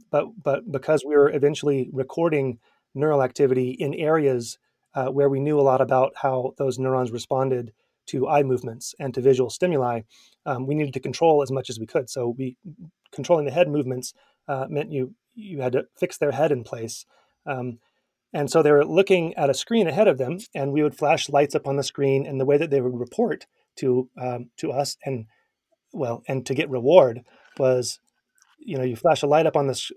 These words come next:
a light up on the screen, and a monkey will reflexively, or we will too, move our eyes to that light, um, this is in a dim room, right? So it's just like a,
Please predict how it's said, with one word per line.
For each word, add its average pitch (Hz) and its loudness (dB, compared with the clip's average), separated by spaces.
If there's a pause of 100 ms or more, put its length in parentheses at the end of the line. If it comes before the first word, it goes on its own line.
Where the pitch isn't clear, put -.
(200)
a 160 -4
light 143 2
up 156 -2
on 143 0
the 131 -4
screen, 185 0
and 139 -4
a 139 -6
monkey 147 -2
will 131 0
reflexively, 139 -2
or 131 -6
we 156 -2
will 135 0
too, 135 2 (240)
move 151 2
our 135 6
eyes 135 0
to - -6
that - -8
light, 127 -6 (520)
um, 143 -8
this 139 -2
is 127 -4
in 127 0
a 120 -4
dim 120 -2
room, 117 -6
right? 131 -12
So - -4
it's 131 -2
just - -6
like 135 -2
a, 127 -8